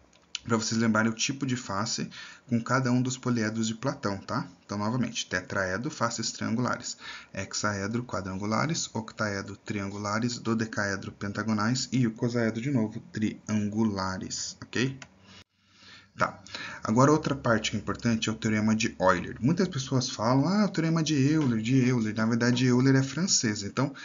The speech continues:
o Euler foi um jogador do Gama, de um clube lá de Brasília. Então, Euler, na verdade, também foi um jogador, se não me engano, do São Paulo, eu acho. Mas o Euler é um te-, um nome brasileiro que a gente fala, mas lá na França a gente chama de Euler.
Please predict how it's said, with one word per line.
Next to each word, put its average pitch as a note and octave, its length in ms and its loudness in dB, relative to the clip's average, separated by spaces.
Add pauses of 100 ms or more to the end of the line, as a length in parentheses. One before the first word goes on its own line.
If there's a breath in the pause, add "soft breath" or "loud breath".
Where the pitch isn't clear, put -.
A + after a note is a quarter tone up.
(220 loud breath)
o F3 160 6
Euler B2 540 6
foi C3+ 140 2
um D#3+ 100 6
jogador C#3 500 4
do D#3 120 2
Gama, C3 500 4 (360 loud breath)
de A#2 120 0
um A2+ 120 2
clube D3 320 4
lá C#3+ 120 8
de G3 100 0
Brasília. A#2 540 0 (320 loud breath)
Então, C#3+ 320 -4 (380)
Euler, C3 400 2
na G#2 140 -4
verdade, G#2+ 520 -2
também B2 280 4
foi C#3+ 140 -2
um C3+ 40 4
jogador, C3 240 2
se C3 100 -4
não B2+ 60 0
me A#2+ 60 0
engano, B2 160 -2
do A#2+ 80 -12
São C3+ 180 -4
Paulo, F#2 260 -10 (260)
eu G#2 180 -8
acho. - 180 -12 (540 loud breath)
Mas D#3+ 180 2
o A#2+ 140 4
Euler A2+ 400 2 (180)
é - 80 -4
um E3 240 4 (200)
te-, - 180 2
um A#2+ 80 4
nome B2 300 6
brasileiro C#3 580 4
que A2 60 -2
a - 20 2
gente G#2+ 140 0
fala, F#2+ 260 -6
mas E3 380 2 (100)
lá C3+ 160 4
na B2 80 4
França C3 320 0
a A2+ 40 0
gente A2 140 -2
chama A#2+ 200 2
de C3 260 -2
Euler. F#2+ 420 0